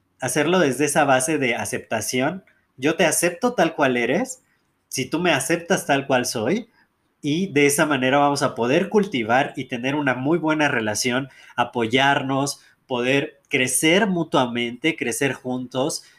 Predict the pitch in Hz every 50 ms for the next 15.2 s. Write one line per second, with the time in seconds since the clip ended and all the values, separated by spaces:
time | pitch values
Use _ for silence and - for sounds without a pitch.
0 | _ _ _ _ _ _ - 143 139 190 190 233 247 247 - 226 220 233 240 214
1 | 185 185 160 143 131 123 - - 175 185 196 - 208 214 - 139 135 135 143 147
2 | 151 151 143 127 123 117 113 123 120 117 117 113 - 104 98 95 - _ _ _
3 | _ _ _ _ - 165 160 - - _ _ - 143 170 165 - 202 226 254 254
4 | - 196 208 233 240 240 214 - 190 170 156 143 175 185 185 165 170 160 143 -
5 | _ 170 196 214 240 233 - - 208 190 185 180 175 165 156 151 - 180 170 185
6 | 214 214 214 - 147 - - 120 120 131 147 147 170 151 - - 127 120 123 117
7 | 120 139 147 151 151 151 151 - 113 117 110 110 117 135 151 160 165 156 156 -
8 | - - - _ - 120 - - 131 117 - - - 127 120 120 131 151 165 160
9 | 143 156 175 220 220 - - _ _ _ _ _ _ 135 139 160 175 202 240 294
10 | 320 294 240 - - 156 160 165 214 208 226 220 220 214 202 214 214 202 175 165
11 | 160 156 165 190 - - 202 190 165 143 120 123 123 - - 127 123 127 147 147
12 | _ _ 143 139 131 131 131 135 131 127 120 - - - - _ _ _ _ _
13 | _ _ _ _ 143 139 143 139 143 143 147 160 165 190 196 190 185 165 160 160
14 | - 175 160 165 160 151 165 165 165 - - 123 - - - 127 123 139 170 190
15 | 151 104 95